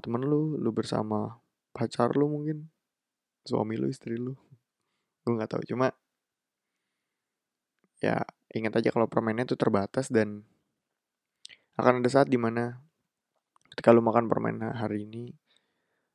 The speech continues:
besok lu nggak bisa ngambil, eh, permen lagi yang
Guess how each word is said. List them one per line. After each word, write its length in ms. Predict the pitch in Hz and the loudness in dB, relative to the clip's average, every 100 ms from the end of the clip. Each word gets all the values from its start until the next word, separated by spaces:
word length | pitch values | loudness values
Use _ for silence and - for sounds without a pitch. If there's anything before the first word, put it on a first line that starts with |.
| _ - | _ -4
besok 320 | 107 98 - | 0 0 2
lu 80 | 117 | 2
nggak 160 | 107 101 | 2 -2
bisa 240 | - - | -4 -8
ngambil, 480 | 110 101 101 101 104 120 _ _ 113 | -10 -8 -6 -6 -8 -14 _ _ -12
eh, 240 | 127 - - 143 151 _ _ _ _ _ | -10 -12 -16 _ _ _ _ _ _ _
permen 320 | - 113 104 101 | -10 -6 -6 -6
lagi 320 | 101 107 107 | -6 -4 -4
yang 320 | 101 98 | -4 -10